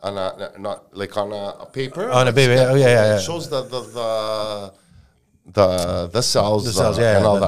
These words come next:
Speaker 1: that. And they do rege-, not all of them, but they do regenerate, right?
Speaker 2: Yeah.
Speaker 1: Okay? But what they say twenty-one days. Now, do we believe it or not? After twenty-one days, something gets easier.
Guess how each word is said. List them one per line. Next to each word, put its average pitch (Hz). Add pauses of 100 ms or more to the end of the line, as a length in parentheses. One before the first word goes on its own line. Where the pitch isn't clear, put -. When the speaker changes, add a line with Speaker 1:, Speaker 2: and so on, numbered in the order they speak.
Speaker 1:
that. -
And 107
they 120
do 151
rege-, 135
not 117
all 98
of 170
them, 233
but 180
they 120
do 127
regenerate, 101
right? 98
Speaker 2:
Yeah. 92 (280)
Speaker 1:
Okay? 139 (640)
But 92
what 104 (380)
they 120
say 139
twenty-one 123
days. 85
Now, 82
do 87
we 90
believe 95
it 113
or 107
not? 151 (140)
After 143
twenty-one 139
days, 151
something 151
gets 117
easier. 78